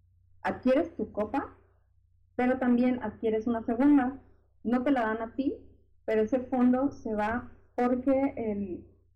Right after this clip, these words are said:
proyecto social que se tiene es darle una copa a una mujer que, pues, difícilmente tiene, podría tener acceso a ella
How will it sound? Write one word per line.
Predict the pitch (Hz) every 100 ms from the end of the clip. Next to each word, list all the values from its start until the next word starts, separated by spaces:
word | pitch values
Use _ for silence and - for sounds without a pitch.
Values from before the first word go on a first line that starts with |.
| _ _ _ _ -
proyecto | 240 247 247 311
social | 285 254 247 240
que | 277
se | 269 214
tiene | 233 233 233 233 233
es | 233 208
darle | 240 262 262
una | 240 233 233
copa | 233 233 269 277
a | 214
una | 214 220
mujer | 208 196 233 233 - - _
que, | 214 185 170 151 - - _ -
pues, | 196
difícilmente | 202 202 214 233 220 214
tiene, | 208 208 208 202
podría | - 202 202 220
tener | 214 208 190 190
acceso | 196 190 202 185 185
a |
ella | 175 151